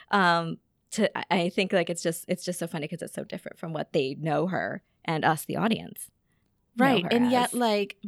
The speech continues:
Speaker 2: being alienated never looked so good.
Speaker 1: I
Speaker 2: Right?
Speaker 1: know.
Speaker 2: Paris doesn't even look like that.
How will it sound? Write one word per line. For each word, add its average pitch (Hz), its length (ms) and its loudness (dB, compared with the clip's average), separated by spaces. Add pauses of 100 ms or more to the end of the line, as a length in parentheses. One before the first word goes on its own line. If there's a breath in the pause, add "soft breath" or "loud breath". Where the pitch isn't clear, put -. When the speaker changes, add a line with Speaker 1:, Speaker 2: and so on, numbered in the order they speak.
Speaker 2:
being 226 280 0
alienated 208 600 0
never 208 340 4
looked 190 260 -2
so 190 160 2
good. 214 420 4
Speaker 1:
I 170 260 -4
Speaker 2:
Right? 202 260 2
Speaker 1:
know. 165 80 -2
Speaker 2:
Paris 415 380 2
doesn't 226 260 4
even 220 220 0
look - 200 -6
like 359 220 -6
that. 139 420 -6